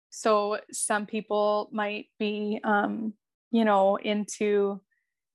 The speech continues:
into working out and nutrition. Some people might be into their home decor. Some, maybe some people are into old cars. Maybe there's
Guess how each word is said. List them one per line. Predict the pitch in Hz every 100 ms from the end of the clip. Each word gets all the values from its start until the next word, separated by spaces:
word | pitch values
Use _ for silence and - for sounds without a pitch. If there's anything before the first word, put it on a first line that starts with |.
| _ _ _
into | 214 196 - 202
working | 202 202 233 226
out | 254 220 202 -
and | 202
nutrition. | 208 202 - 269 - 208 202 202 214 -
Some | - 208
people | 196 220 208
might | 208 202 214 -
be | 208
into | 202 202 208
their | 208
home | 190 214
decor. | 208 220 - 240 220
Some, | 208 - 202 208 220 _ -
maybe | 208 208 214
some | 214 214
people | 214 214 214
are | 214
into | 208 -
old | 214 208 -
cars. | - 233 208 202 _ _ _ _ _
Maybe | 214 208 214 262 262
there's | 247 240 247 220